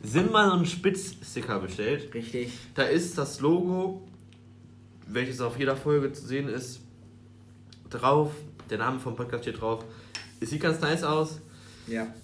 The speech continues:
Speaker 1: Man kann halt darüber auch immer so den Leuten zeigen, ja, Simmern und Spitz lebt,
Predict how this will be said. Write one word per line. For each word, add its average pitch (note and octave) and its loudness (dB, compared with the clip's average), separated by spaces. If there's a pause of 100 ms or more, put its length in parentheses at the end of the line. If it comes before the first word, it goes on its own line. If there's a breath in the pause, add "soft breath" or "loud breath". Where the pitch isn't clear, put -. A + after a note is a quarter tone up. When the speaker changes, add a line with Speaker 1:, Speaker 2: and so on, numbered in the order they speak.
(640)
Speaker 1:
Man C#3+ 0
kann D#3+ -2
halt C#3+ 2 (300)
darüber C#3+ 0
auch D3+ -2
immer D3 0
so C3 0
den B2+ -2
Leuten B2 -2
zeigen, A2 -8
ja, A#2+ -4
Simmern A2+ -8
und G#2 -8
Spitz - -10
lebt, B2 -4